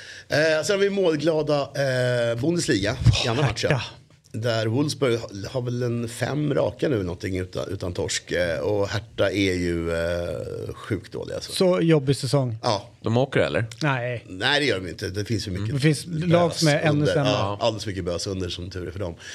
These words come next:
Speaker 1: Men jag tror Wolfsburg vinner det här ganska lätt. Så att, och sen så tycker jag man kan tänka på mål i,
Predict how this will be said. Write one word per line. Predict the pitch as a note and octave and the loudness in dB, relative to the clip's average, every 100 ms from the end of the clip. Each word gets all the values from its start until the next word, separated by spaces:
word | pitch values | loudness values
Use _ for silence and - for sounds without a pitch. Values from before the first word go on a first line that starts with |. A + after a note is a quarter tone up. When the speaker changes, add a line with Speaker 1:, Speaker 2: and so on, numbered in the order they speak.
| - | -6
Speaker 1:
Men | - | -2
jag | D3+ | 2
tror | G3+ | 2
Wolfsburg | D#3 D#3 | 2 2
vinner | B2+ C#3+ B2+ | 2 2 2
det | G2+ | 0
här | |
ganska | G2 G2+ G#2+ | -2 -2 0
lätt. | G2+ - | -2 -2
Så | A2+ | -6
att, | A2+ - - | -6 -8 -8
och | - B2 - | -6 -4 0
sen | D3+ | 0
så | D3 | 0
tycker | D3 C#3+ | -4 0
jag | C3 | 0
man | A#2 | 0
kan | A#2 A2 A#2 | -2 -2 -4
tänka | A2+ F#2+ | -6 -6
på | - | -4
mål | F#2 F2+ A#2+ B2 | -2 0 2 0
i, | D#2+ F2 F#2 | -2 -4 -4